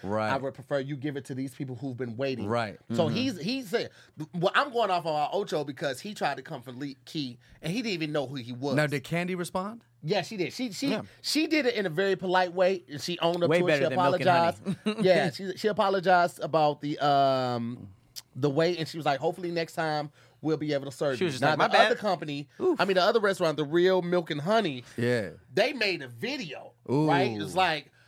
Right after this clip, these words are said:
Speaker 2: uh, the, the daughter was saying something like,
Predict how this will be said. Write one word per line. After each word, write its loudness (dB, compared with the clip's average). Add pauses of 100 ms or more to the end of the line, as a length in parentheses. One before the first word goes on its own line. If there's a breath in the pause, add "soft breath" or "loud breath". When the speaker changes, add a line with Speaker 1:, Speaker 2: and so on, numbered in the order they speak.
(320 soft breath)
Speaker 2:
uh, 4
the, -8 (100)
the 0
daughter 4
was -8
saying -2
something -6
like, -2